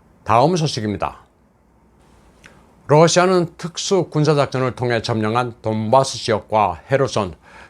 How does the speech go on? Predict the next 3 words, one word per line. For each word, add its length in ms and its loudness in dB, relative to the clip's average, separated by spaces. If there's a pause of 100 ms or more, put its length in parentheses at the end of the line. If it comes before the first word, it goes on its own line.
(140)
자포리지아에서 1080 2 (360)
러시아 520 2
귀속 380 -4